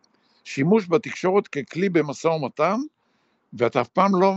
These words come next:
מזהה במדויק אם הוציא את זה הליכוד, או הוציאו את זה החרדים, או הוציאו את זה סמוטריץ', והשימוש בתקשורת הוא לא תמיד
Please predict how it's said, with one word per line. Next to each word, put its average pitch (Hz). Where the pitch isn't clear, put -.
מזהה 180
במדויק 175
אם 156
הוציא 151
את 143
זה 120
הליכוד, 113
או 175
הוציאו 165
את 156
זה 139
החרדים, 123
או 143
הוציאו 147
את 120
זה 113
סמוטריץ', 180
והשימוש 120
בתקשורת 135
הוא 123
לא 160
תמיד 170